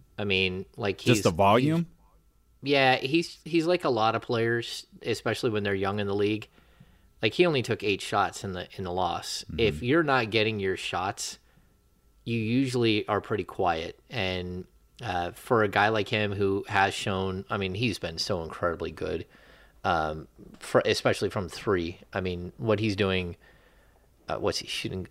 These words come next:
Speaker 1: like, fifty, fifty plus percent, um, since, like, mid-December from three. Like, he's been on fire. Um, but i-, if he doesn't get the opportunities, even if you go back to the, the game where he scored, um, twenty-nine,
Speaker 2: Mm-hmm.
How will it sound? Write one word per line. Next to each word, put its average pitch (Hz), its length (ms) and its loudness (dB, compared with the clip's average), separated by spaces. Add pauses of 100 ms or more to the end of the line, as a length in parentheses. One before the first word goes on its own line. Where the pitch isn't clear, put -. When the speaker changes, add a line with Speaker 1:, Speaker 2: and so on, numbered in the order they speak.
Speaker 1:
like, 95 220 -8
fifty, 107 440 -2
fifty - 420 -2
plus 98 240 0
percent, - 540 -2 (160)
um, 90 580 -2 (140)
since, - 320 -4
like, 90 160 -4
mid-December 98 920 -2
from 107 320 -2
three. 120 400 -2 (500)
Like, 104 120 0
he's 135 240 0
been 90 320 0 (160)
on 92 220 -2
fire. 87 500 0 (600)
Um, 95 300 4
but 120 260 4
i-, 143 220 -4
if 127 140 -2
he 143 100 2
doesn't 160 360 0
get 139 300 4
the 120 120 0
opportunities, 117 760 0
even 170 260 4
if 175 120 2
you 147 80 2
go 120 100 6
back 113 240 2
to 135 80 -2
the, 104 280 2
the 107 100 -2
game 107 240 -2
where 110 120 0
he 92 80 -2
scored, 101 540 2 (240)
um, 92 640 -6 (120)
twenty-nine, 113 640 0 (160)
Speaker 2:
Mm-hmm. 80 240 0